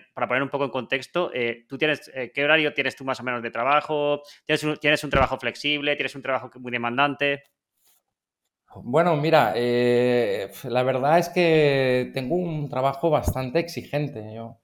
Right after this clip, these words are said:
Speaker 2: soy el director comercial de una empresa de automoción. Bueno, es un tier uno, es un proveedor de automoción y llevo la parte de, de ventas, ingeniería,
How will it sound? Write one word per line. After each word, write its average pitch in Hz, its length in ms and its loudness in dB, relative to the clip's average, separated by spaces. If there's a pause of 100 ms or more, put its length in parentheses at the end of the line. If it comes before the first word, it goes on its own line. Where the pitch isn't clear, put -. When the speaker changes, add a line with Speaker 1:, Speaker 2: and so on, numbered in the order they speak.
(460)
Speaker 2:
soy 143 220 -4
el 147 100 2
director 139 460 -2
comercial 143 680 0
de 139 120 0
una 127 320 -2
empresa 127 560 -6
de 127 120 0
automoción. 117 680 -4
Bueno, 101 340 -4 (120)
es 107 220 -12
un 135 160 -6
tier 131 280 0
uno, 160 340 -2
es 127 180 -8
un 123 180 -8
proveedor 120 500 0
de 113 80 -2
automoción 113 880 -4 (720)
y 127 380 0
llevo 127 240 2
la 143 200 4
parte 135 480 0
de, 110 720 0
de 101 100 -6
ventas, 143 760 -2
ingeniería, 135 1040 -2